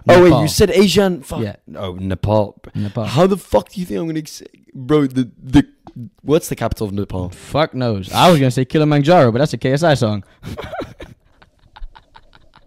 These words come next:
Speaker 1: Rangoon!
Speaker 2: It's also a mountain, I'm pretty sure, named after the K S I
Speaker 1: That's
Speaker 2: song, obviously.
Speaker 1: correct.
Speaker 2: Yeah, yeah, yeah.
Speaker 1: <laughs> That's correct.
Speaker 2: Yeah,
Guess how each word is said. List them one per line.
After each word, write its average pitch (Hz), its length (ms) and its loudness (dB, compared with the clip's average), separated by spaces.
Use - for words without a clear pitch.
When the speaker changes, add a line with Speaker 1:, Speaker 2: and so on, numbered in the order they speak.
Speaker 1:
Rangoon! 277 1500 6
Speaker 2:
It's - 100 2
also 170 220 2
a 135 40 2
mountain, 139 360 0
I'm 110 100 -4
pretty 107 180 -2
sure, 104 180 -8
named 135 280 2
after 127 240 0
the 113 80 -4
K 117 120 0
S 147 80 6
I 247 140 4
Speaker 1:
That's - 120 -6
Speaker 2:
song, 104 160 -4
obviously. 131 260 2
Speaker 1:
correct. 123 360 2
Speaker 2:
Yeah, 127 100 0
yeah, 135 260 6
yeah. 120 140 0
Speaker 1:
<laughs> - 40 -20
That's 160 540 0
correct. 123 420 2
Speaker 2:
Yeah, - 80 -8